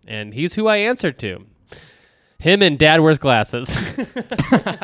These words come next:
Uh, but I will say that my overall take is this movie is actually pretty fun. I, surprisingly, I liked the look of the film,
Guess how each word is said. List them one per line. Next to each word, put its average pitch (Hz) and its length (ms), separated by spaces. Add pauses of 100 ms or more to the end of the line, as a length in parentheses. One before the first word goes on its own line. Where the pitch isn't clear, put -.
(1300)
Uh, 127 480 (100)
but 151 140
I 165 160
will 214 140
say 175 920 (240)
that 139 800
my 185 260
overall 220 340
take 196 320
is 196 400
this 143 300
movie 160 400
is 131 180
actually 151 500
pretty 196 280
fun. 113 540 (1000)
I, 131 680 (340)
surprisingly, 220 1160 (760)
I 143 100
liked 143 400
the 131 120
look 107 360
of 208 160
the 220 80
film, 254 560